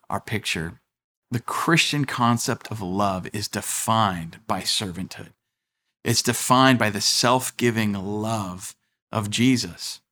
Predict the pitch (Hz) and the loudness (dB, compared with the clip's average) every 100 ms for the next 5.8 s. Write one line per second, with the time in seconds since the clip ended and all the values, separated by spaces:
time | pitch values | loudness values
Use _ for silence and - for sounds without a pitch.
0 | _ - 135 131 135 135 120 117 120 127 | _ 0 4 4 6 6 6 4 4 6
1 | 139 160 - 127 123 131 117 127 117 113 | 6 4 4 4 4 4 2 4 4 4
2 | 113 - 107 90 - 120 117 113 113 110 | 0 -2 -4 -6 -2 2 4 4 4 2
3 | 101 104 - 123 120 120 113 110 - 101 | 0 -6 -2 0 2 0 0 -2 -4 -8
4 | 101 117 117 113 107 104 110 110 107 104 | -4 -2 0 0 0 -2 -2 0 2 0
5 | 101 113 151 147 - - - - | -2 -2 0 -2 -4 -8 -6 -6